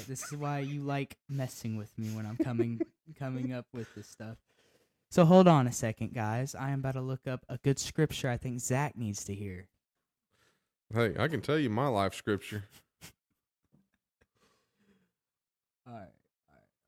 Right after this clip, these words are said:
Speaker 2: Actually, there is, there is a scripture that I posted on my Facebook, which if you guys don't know my Facebook, you can go look at that.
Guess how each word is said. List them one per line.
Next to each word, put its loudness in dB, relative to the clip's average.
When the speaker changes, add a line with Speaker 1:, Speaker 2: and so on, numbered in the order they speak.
Speaker 2:
Actually, -2
there -2
is, -4
there 4
is 4
a 2
scripture -2
that -6
I -2
posted -4
on 0
my 2
Facebook, 0
which -6
if -10
you -14
guys -4
don't -2
know -2
my -4
Facebook, -6
you -12
can -8
go -8
look -12
at -20
that. -10